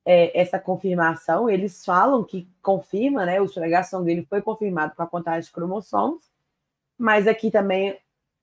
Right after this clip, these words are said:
continuando no assunto que nós estávamos falando, eles fazem apenas a comparação quando os animais têm um mês de idade, eles não dão prosseguimento aos animais até a fase adulta. E a mesma coisa aqui neste trabalho, que eles fazem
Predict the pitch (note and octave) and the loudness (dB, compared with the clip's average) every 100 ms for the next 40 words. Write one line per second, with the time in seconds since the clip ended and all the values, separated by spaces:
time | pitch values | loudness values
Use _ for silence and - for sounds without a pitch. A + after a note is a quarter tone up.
0 | _ _ _ - G#3+ G#3+ G#3+ F#3+ G3+ D4 | _ _ _ -4 -4 0 0 2 4 2
1 | D#4+ A3+ A3 - G3 - G3 F#3 F3+ F3+ | 2 0 -2 -6 -8 -4 -2 -2 0 0
2 | F3+ - F#3 E3+ F3+ G#3+ A#3 - F#3+ G3 | -2 0 2 4 2 0 -2 0 0 2
3 | G#3 G#3+ - G#3 C4 E4+ - _ _ _ | -2 -2 0 2 2 -2 -6 _ _ _
4 | - _ - G3 G#3 G#3 G3 G3+ G3 A3+ | -20 _ -6 0 4 6 4 2 -2 -2
5 | A3 A3+ G#3+ G3 G3+ A3+ A#3 A3 G3 C4+ | 0 0 0 -2 0 0 2 2 2 2
6 | D4 E3 D#3+ F3 F3 G3+ D4+ A3+ G#3 B3 | 4 4 2 0 0 -2 -2 4 4 4
7 | E4 _ _ _ _ A3 A3+ A#3 A3 A3+ | -2 _ _ _ _ 0 2 2 0 0
8 | G3+ G3+ G#3 G3+ G#3+ G#3 F3 F#3+ G3 G3 | -2 -2 -2 0 -2 -2 -2 0 0 -2
9 | G3 G3 A#3+ F#3+ B2 - E2+ _ _ _ | -2 -4 -2 -4 -8 -10 -20 _ _ _
10 | _ _ G3+ G#3 G3+ A3+ B3 C4+ A3 G3 | _ _ 4 4 6 0 0 0 2 0
11 | F#3+ F#3 G3 G3 G3 - G#3+ G#3 F3 F3 | 0 -6 -4 -2 -2 -4 -2 2 4 2
12 | G#3+ G#3+ A3 - F3 F3+ G3+ | 2 -2 -2 -4 0 0 -2